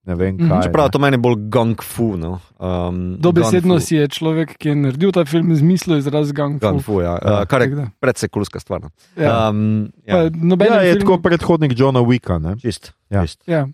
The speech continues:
Speaker 1: Na ta
Speaker 3: Um,
Speaker 1: način je tudi premalo, kdaj ga v resnici, mislim, da je kar tako malo prezrt oziroma
Speaker 2: Ja, jaz sem ga še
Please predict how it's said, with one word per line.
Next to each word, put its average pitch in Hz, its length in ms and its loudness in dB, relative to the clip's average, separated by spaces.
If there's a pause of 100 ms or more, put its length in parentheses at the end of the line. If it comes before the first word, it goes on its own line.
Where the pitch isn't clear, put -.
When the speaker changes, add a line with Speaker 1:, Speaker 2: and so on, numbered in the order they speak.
(180)
Speaker 1:
Na 90 300 -2
ta 85 140 0
Speaker 3:
Um, 101 60 0
Speaker 1:
način 101 280 -2
je 117 100 2
tudi 196 220 0
premalo, 170 540 2
kdaj 131 440 2
ga 110 180 0
v 104 100 2
resnici, 107 720 0 (440)
mislim, 143 220 -6
da 135 80 2
je 131 80 4
kar 165 180 0
tako 151 340 0
malo 120 280 0 (440)
prezrt 110 520 0
oziroma 101 360 2 (360)
Speaker 2:
Ja, 208 200 4
jaz 226 180 4
sem - 100 4
ga 240 100 2
še - 60 0